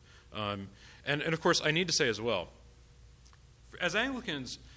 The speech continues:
sacraments are not sort of like, well, it, they may be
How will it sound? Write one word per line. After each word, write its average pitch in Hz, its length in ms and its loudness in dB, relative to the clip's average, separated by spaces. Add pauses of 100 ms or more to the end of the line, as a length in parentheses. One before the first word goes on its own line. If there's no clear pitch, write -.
(100)
sacraments 214 520 0
are 156 40 2
not 143 180 0
sort 147 180 2
of 131 100 -6
like, 120 180 2 (120)
well, 156 220 4 (300)
it, 170 500 0
they 175 140 4
may 185 480 4
be 107 600 -2